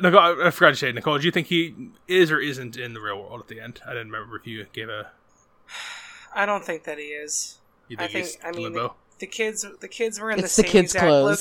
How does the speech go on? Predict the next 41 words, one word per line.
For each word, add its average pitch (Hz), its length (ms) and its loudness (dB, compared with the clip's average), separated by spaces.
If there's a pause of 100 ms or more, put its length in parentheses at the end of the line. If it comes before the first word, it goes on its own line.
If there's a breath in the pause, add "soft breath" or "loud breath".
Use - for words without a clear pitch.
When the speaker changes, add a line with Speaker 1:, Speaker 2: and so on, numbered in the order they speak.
Speaker 2:
location. 170 580 -4
They 170 120 -2
were 170 120 0
wearing 175 280 -4
the 175 80 -8
same 185 280 -6
exact 190 420 -8
thing. 165 720 -8 (520)
Um, 160 380 -2
nothing 190 300 -6
has 196 180 -8
changed, 180 840 -10 (160)
you 170 120 -14
know, 147 220 -12
at 151 140 -10
all 165 360 2
in 151 140 -10
the 156 80 -8
terms 156 420 -10
of 143 220 -14 (200)
him 165 400 -10
from 156 340 -14
when 151 140 -16
he 156 420 -18 (500)
has 165 140 -12
been 156 180 -12
exiled 143 500 -10
from 151 120 -20
the 143 100 -20
U 147 220 -14
S. 127 280 -8
It - 100 -20
just - 140 -10
doesn't, 185 220 -16 (580)
it - 80 -20
doesn't 240 240 -8
make 165 160 -12
sense. 143 340 -10
He 233 120 -12
stayed 240 300 -2
behind, 151 720 -8